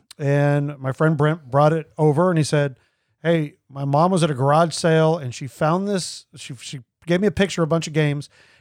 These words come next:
and there was one game that said, 'Designed by Martin Wallace' on it, and it was five bucks," and he was like, "Get that."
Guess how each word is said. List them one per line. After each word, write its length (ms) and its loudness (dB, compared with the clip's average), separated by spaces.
and 100 0
there 80 2
was 140 2
one 220 2
game 360 2
that 140 -6
said, 580 2
'Designed 480 2
by 160 6
Martin 360 2
Wallace' 380 -2
on 160 -10
it, 100 -20
and 120 -2
it 60 -6
was 140 -10
five 360 2
bucks," 320 -2
and 120 -4
he 80 0
was 180 0
like, 180 -4
"Get 220 0
that." 340 -8